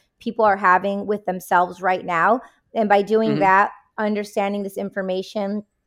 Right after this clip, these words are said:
Speaker 1: and applying this information internally, I think then we have more compassion and understanding for other people. So when we show up to an event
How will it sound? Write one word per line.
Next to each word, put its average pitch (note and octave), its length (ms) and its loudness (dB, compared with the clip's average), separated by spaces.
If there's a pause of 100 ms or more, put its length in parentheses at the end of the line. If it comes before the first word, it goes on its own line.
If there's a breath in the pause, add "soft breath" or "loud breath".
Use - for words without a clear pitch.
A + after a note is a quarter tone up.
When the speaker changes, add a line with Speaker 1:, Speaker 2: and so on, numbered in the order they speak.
(280)
Speaker 1:
and G#3+ 100 0
applying G3 460 -2
this G3+ 160 -10
information F#3+ 600 -8
internally, G3+ 680 -2 (220 loud breath)
I G#3+ 120 0
think G#3+ 360 -6
then G#3 260 -2
we G3 120 -4
have F#3+ 180 2
more F#3+ 180 -2
compassion G3 560 -2
and G3 140 -4
understanding F#3 580 -6
for - 180 -4
other F#3+ 420 0 (340 soft breath)
people. B3 640 0
So G#3+ 200 0
when G#3 200 0
we G#3 100 -2
show A3+ 260 0
up A3+ 160 0
to A#3+ 120 -2
an G#3 80 -2
event F#3 500 0